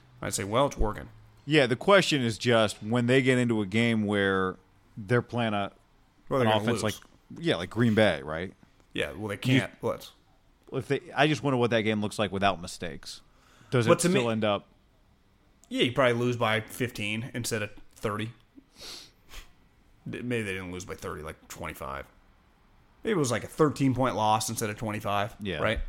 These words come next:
Speaker 2: Yeah.
Speaker 1: There's nothing wrong with that, though. You just go, 'cause to me, if they made the playoffs, let's say, and played, like, let's say they got a rematch with, like, the Colts in the first round and lost by ten, like, that's an incredible season.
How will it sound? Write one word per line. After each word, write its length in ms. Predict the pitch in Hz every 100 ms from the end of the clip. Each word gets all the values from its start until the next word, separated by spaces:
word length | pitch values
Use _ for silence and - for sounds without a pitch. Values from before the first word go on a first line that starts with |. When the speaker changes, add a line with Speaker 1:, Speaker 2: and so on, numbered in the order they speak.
| - -
Speaker 2:
Yeah. 180 | 85 80 - _ _ _
Speaker 1:
There's 140 | 175
nothing 200 | 226 226
wrong 200 | 220 277
with 100 | 262
that, 160 | 110 85
though. 140 | 95
You 260 | 87 101 117
just 160 | 127 -
go, 380 | 131 123 113 - _ _ _ _
'cause 160 | 165
to 100 | 160
me, 480 | 170 202 233 233 - -
if 140 | 147
they 120 | 170
made 220 | 170 175 151
the 60 |
playoffs, 440 | 135 143 143 147 -
let's 180 | 139
say, 320 | - 139 139 135 - - - _ _ _ _ _ _ _ _ _
and 140 | 127 120
played, 300 | 127 123 117
like, 340 | 117 107 - - - - - - - - -
let's 120 | 135
say 100 | 143
they 80 | 123
got 120 | 117
a 60 | 101
rematch 380 | 117 120 120 113
with, 80 | 113
like, 140 | 107
the 60 | 110
Colts 380 | - 104 113
in 60 | 117
the 60 | 113
first 260 | 117 113
round 220 | 113 113
and 80 | 107
lost 260 | 101 110 -
by 100 | 110
ten, 340 | 110 110 113
like, 120 | 107
that's 220 | 123 135 101
an 80 |
incredible 640 | 98 - - 120 107 82 -
season. 360 | - - -